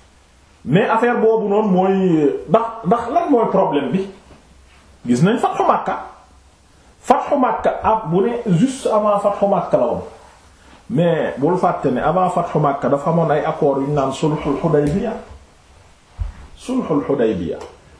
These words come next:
Les accords de Hudaybiya ya nga xam ne bokk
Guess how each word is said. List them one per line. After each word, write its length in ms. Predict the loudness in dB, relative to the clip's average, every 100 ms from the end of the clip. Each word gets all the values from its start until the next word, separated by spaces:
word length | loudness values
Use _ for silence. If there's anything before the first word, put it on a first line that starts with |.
| -20 -4
Les 280 | 2 2 2
accords 300 | 0 0 0
de 100 | 0
Hudaybiya 600 | 0 2 2 4 4 4
ya 160 | 2 2
nga 100 | -2 0
xam 340 | -2 2 2
ne 200 | 2 0 -8 -18 -4
bokk 380 | 4 4 4